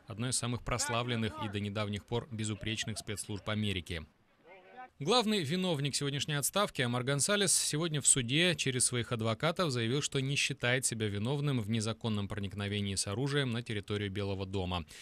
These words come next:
Суд постановил проверить психическую вменяемость обвиняемого.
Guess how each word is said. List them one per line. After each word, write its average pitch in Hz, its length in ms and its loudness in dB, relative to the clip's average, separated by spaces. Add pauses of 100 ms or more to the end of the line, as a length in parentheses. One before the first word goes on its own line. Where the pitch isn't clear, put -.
(180)
Суд 147 220 -2
постановил 147 480 0
проверить 117 380 -2
психическую 117 580 -4
вменяемость 104 640 -2
обвиняемого. 95 760 0